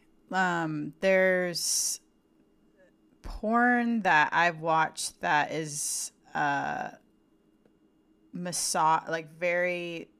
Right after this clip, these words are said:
sensual massaging. And it's very, like, artistic, actually. The way, like, the music's playing and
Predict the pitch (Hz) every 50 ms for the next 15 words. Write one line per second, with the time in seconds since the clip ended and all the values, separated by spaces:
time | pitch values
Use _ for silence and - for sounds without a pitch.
0 | _ - - - - - - 180 175 160 - - - 165 160 165 165 160 160 156
1 | 156 156 151 151 147 - - _ - 165 160 156 - - - 156 139 135 135 139
2 | 147 151 151 160 160 - 180 180 180 175 185 190 202 208 208 - _ _ _ _
3 | _ _ _ _ _ _ _ _ _ _ _ _ - 220 233 226 - 202 185 220
4 | 220 233 285 349 359 330 226 180 165 - - 165 165 160 160 - - - 240 277
5 | - - - - - - - - - 120 135 - - - - - - - - -
6 | - 151 - - - - - _ _ _ _ _ _ _ _ _ _ _ _ -
7 | 180 170 156 170 175 175 175 175 180 175 170 170 - 143 151 - _ - 143 156
8 | 165 220 262 285 285 269 277 269 - - - - 294 277 262 262 254 247 247 240
9 | 240 233 233 226 190 160 147 139 139